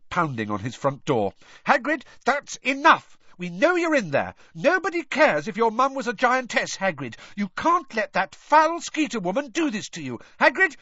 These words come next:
get out here. You're just being— The door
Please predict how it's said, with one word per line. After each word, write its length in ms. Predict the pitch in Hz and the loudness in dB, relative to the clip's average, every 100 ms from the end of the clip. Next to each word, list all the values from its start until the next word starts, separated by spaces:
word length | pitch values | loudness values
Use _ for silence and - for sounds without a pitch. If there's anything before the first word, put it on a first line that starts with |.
| - - | -20 -2
get 220 | 349 349 | 0 4
out 220 | 339 339 | 4 4
here. 280 | 285 165 107 - - | -2 -4 -6 -14 -12
You're 140 | 202 202 | -6 -4
just 360 | - 320 - | 0 0 -2
being— 380 | - 320 302 269 - _ - _ _ - | -4 -2 -4 -10 -20 _ -20 _ _ -16
The 80 | - | -12
door 420 | 107 143 170 185 | -2 0 2 0